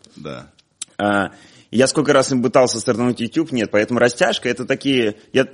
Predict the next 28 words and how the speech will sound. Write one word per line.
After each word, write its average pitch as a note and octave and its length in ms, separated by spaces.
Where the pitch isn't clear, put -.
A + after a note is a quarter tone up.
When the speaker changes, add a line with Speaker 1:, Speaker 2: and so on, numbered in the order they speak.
Speaker 2:
что-то C#3+ 300
выкладываю, A#2 680
я A2+ 160
думаю, B2 240
как C#3+ 180
себя C3+ 140
обмануть, B2 340
чтобы F#2 180
выкладывать G2 520
что-то. - 280
Speaker 1:
Подожди. D3+ 440
Speaker 2:
Это C3+ 220
видос, D3 580
где G#2+ 200
я C#3 120
там, A2+ 200
там, G2+ 300
э, G2+ 340
поспорил B2 520
с G2 60
женою, B2 560
что A#2 220
смогу A#2+ 320
растянуться A#2 580
за F#2+ 100
какой-то G2+ 340
промежуток F#2+ 500
времени. E2+ 420